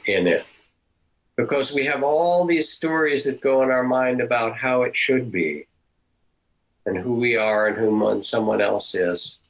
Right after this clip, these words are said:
And when we step out of those stories and can see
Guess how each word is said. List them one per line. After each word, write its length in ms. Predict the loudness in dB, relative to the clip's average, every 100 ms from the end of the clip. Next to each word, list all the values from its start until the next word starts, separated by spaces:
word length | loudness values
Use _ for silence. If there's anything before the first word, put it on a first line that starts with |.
| _ _ _ _ _ _ _ _ _ _ _ _
And 120 | 0
when 140 | 2 2
we 80 |
step 340 | -2 -2 -2 0
out 180 | 0 0
of 100 | 0
those 240 | 0 -2
stories 480 | -2 0 2 0 0
and 200 | 0 0
can 180 | -2 -6
see 680 | -10 -4 -2 0 0 -2